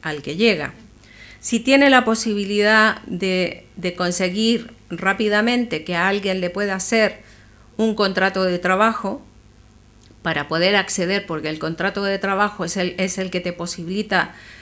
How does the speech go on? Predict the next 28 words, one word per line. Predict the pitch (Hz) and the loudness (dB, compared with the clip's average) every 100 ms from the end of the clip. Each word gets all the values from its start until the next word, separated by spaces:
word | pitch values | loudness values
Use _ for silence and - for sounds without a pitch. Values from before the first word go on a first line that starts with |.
| - - - | -20 -20 -6
regularizar | - 214 202 190 185 196 220 202 | 4 4 6 4 2 2 2 2
la | 185 | 0
situación | 190 180 185 190 190 | -2 -4 -4 -4 -4
del | 180 175 | -4 -2
país, | 165 165 180 185 - - - | -4 -2 -2 -4 -6 -10 -8
eh, | 160 151 143 143 147 147 | -8 -6 -8 -10 -12 -6
de, | 156 151 151 - | -6 -6 -8 -12
de | 160 160 | -8 -6
destino, | 156 156 - 214 196 | -6 -8 -4 -2 -2
de | 165 160 | -4 -4
llegada, | 165 185 190 185 269 - - - - - - - - - | -4 -2 -2 -4 -6 -14 -20 -20 -20 -20 -20 -20 -20 -10
eh, | 190 180 175 175 | -2 0 0 0
cosa | 214 214 226 226 | -2 0 -4 -2
que | 220 202 | -4 -2
no | 202 220 | -2 -2
es | 220 | 0
tan | 220 | -2
fácil. | 208 151 - 139 160 | 0 0 -2 -10 -12
Aquí | 170 160 175 | -12 -8 -4
en | 170 | -4
España, | 175 190 196 196 196 | -4 -4 -2 -2 -4
por | 170 | -4
lo | 156 | -4
menos, | 170 196 196 | -4 -4 -4
no | 185 | -6
es | 165 | -6
tan | - 170 | -6 -8
fácil. | 170 151 - 135 | -4 -6 -6 -10